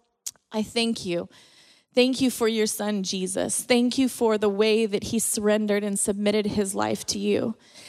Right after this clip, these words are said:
Thank you that he did not hold back from giving us his full self. Thank you that he offered his very life for us. And I thank you that even now, um, through your Holy Spirit, we can have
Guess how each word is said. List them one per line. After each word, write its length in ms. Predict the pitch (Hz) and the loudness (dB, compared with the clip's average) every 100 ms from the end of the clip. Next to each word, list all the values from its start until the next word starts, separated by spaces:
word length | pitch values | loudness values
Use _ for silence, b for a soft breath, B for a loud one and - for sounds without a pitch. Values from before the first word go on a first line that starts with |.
| B - | B 2
Thank 260 | 269 262 | 4 4
you 140 | 277 247 | 2 4
that 140 | 226 | 2
he 240 | 240 262 | 2 0
did 160 | 254 254 | 2 0
not 280 | 226 247 254 | 0 0 -4
hold 560 | - - 269 277 233 | -10 -4 0 0 0
back 360 | 220 220 185 - | -2 -2 -2 -6
from 240 | - 220 | -4 -2
giving 340 | 220 220 226 214 | 2 0 0 -4
us 280 | 196 202 - | -4 -6 -6
his 220 | 214 - | -6 -4
full 220 | - 208 | -2 0
self. 460 | 202 - 202 - - | 0 -2 -4 -4 0
Thank 280 | 233 220 | 2 2
you 120 | 240 214 | 0 2
that 240 | 202 - B B - | 2 0 B B -2
he 220 | 269 247 | 0 2
offered 400 | 214 214 - 269 | 2 2 -2 -2
his 260 | 220 214 196 | 0 -2 0
very 520 | 202 214 214 220 220 B B | 2 2 2 -2 -8 B B
life 640 | - 190 202 208 220 - - - | -8 -4 -2 -2 -6 -8 -14 -14
for 460 | - 214 190 196 | -4 0 2 0
us. 560 | - - - - - - B B B B | -4 -6 -6 -6 -6 -8 B B B B
And 140 | 220 233 | 2 4
I 80 | |
thank 300 | 233 285 277 | 4 2 2
you 120 | 269 254 | 2 2
that 140 | 233 | 2
even 340 | 247 226 214 | 2 0 0
now, 540 | 220 240 233 190 226 214 B B B - | 2 0 0 -2 -4 -6 B B B -4
um, 560 | 196 180 185 - - - | -2 -2 -6 -12 -16 -4
through 140 | 240 247 | 2 6
your 160 | 226 | 6
Holy 420 | 220 - 277 277 | 4 2 2 2
Spirit, 600 | 262 - - 185 95 - - b b b _ | -2 -2 0 0 -2 -6 -12 b b b _
we 120 | 233 | 2
can 120 | 233 | 4
have 240 | 226 214 | 4 2